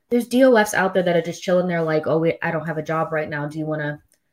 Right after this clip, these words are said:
have me?" And, like, newsflash, I look at our, our, kind of our contemporaries around us, and Tottenham are in the mud, but Manchester United have Ralph Rangnick. They're gonna get it together at some point. They're gonna hire a good manager.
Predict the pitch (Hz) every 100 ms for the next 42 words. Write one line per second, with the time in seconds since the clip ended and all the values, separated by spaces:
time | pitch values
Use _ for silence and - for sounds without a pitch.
0 | _ - 160 160 185 240 165 160 156 151
1 | 170 220 262 - 170 151 151 - - -
2 | _ _ _ _ _ _ _ - 226 262
3 | 269 226 202 196 - 170 175 170 180 _
4 | _ _ _ _ - 220 196 185 165 160
5 | 165 170 160 175 165 160 156 151 160 160
6 | 156 151 165 151 240 214 175 156 156 156
7 | 151 147 143 - 151 143 - _ _ 254
8 | 285 294 262 220 180 175 165 170 151 -
9 | - 160 156 - 151 143 117 - - 226
10 | 240 214 220 214 202 170 175 160 156 156
11 | 147 - 147 - 147 139 160 165 180 196
12 | 180 170 156 156 151 175 185 160 156 151
13 | 156 151